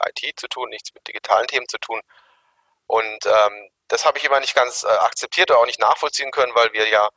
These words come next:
wirklich den ganzen Tag vorm, also fast alle sitzen den ganzen Tag vorm Computer. Und, ähm, wenn ich das jetzt vielleicht, wenn man's, ähm, analog sagt, jetzt, wenn man vor einer Schreibmaschine saß früher, musste man ja auch schauen, dass man die wieder zu, zum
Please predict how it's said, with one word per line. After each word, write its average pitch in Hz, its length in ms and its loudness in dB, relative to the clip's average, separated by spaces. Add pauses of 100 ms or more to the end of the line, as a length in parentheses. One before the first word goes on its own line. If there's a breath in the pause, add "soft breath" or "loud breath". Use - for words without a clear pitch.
(300)
wirklich 131 280 -4
den 107 80 -4
ganzen 107 220 -2
Tag 107 240 2
vorm, 107 160 -2 (200)
also 95 220 -6 (300)
fast - 480 -6
alle 101 320 4
sitzen - 220 -12
den 110 60 -6
ganzen - 220 -2
Tag 107 180 0
vorm - 160 -6
Computer. - 480 -6 (520)
Und, 101 420 -4
ähm, 95 680 2 (300)
wenn 90 140 -4
ich - 100 -12
das - 160 -10
jetzt - 300 -6
vielleicht, - 320 -6
wenn 101 80 -12
man's, - 420 -4
ähm, 92 540 -10
analog 107 580 0 (300)
sagt, 110 260 2
jetzt, - 340 -8 (280)
wenn 104 80 -6
man 107 160 -4
vor 117 160 0
einer 107 120 2
Schreibmaschine 117 600 2
saß 113 280 4
früher, 123 420 2 (460 soft breath)
musste - 260 -8
man 107 120 2
ja 98 80 6
auch 113 140 4
schauen, 104 280 2
dass 101 140 -8
man 101 120 -8
die 98 140 -14 (140)
wieder 95 240 -2
zu, 107 120 -10 (100)
zum 104 180 -16